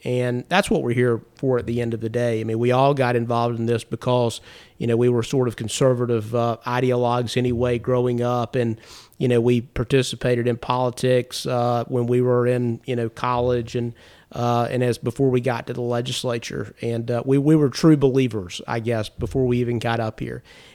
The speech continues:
And for us, that's, that's still what it's about. And so, um, us being on the same page and our caucus getting to see that, I think helps the caucus as a whole, not just us individually.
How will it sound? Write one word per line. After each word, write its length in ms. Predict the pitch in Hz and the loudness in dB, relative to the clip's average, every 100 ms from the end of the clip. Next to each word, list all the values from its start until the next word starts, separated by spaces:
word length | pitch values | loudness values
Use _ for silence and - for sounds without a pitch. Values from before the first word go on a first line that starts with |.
| _ | _
And 320 | - 131 127 127 _ | -2 0 0 -4 _
for 120 | - | 4
us, 280 | 147 165 151 | 8 8 6
that's, 340 | - 143 - - | 2 0 0 -2
that's 240 | 147 - | -2 -2
still 360 | - - 180 151 | -10 0 4 6
what 200 | 139 127 | 4 2
it's 160 | - | -2
about. 540 | 113 104 92 - - - _ _ | -6 -6 -10 -14 -20 -20 _ _
And 260 | 117 120 117 | -6 -4 -4
so, 560 | - 135 127 123 117 - - | 0 2 4 4 2 -2 -8
um, 260 | 117 113 - - | -6 -8 -12 0
us 300 | 143 147 - | 2 2 0
being 360 | 147 135 127 - | 2 4 4 0
on 280 | 120 120 | -2 -2
the 60 | 117 | -4
same 360 | - 135 127 127 | -2 -2 0 -2
page 400 | - 123 120 123 | -2 0 0 -2
and 80 | |
our 80 | 120 | -6
caucus 600 | 117 - 170 165 135 - | -6 -2 0 0 -2 -6
getting 360 | 143 135 127 113 | -2 0 0 -2
to 80 | 101 | -6
see 320 | - 151 139 | -2 0 0
that, 380 | 120 110 107 98 - - - _ _ | 0 -4 -6 -10 -18 -20 -20 _ _
I 100 | 127 | -4
think 500 | - 151 135 127 - | 2 4 4 -2 -10
helps 400 | - 143 131 - | -2 0 0 -6
the 120 | 131 | -10
caucus 520 | - 139 127 127 113 - | -2 -2 -2 -4 -8 -6
as 180 | 127 110 | -6 -6
a 80 | |
whole, 500 | 107 - 151 127 113 | -10 -2 0 2 0
not 280 | 113 131 127 | -2 -6 -6
just 280 | 139 131 - | -4 -4 -4
us 360 | 123 123 117 - - | -6 -4 -6 -10 -8
individually. 840 | 123 113 117 117 - 69 65 113 | -6 -4 -4 -4 -4 -6 -8 -10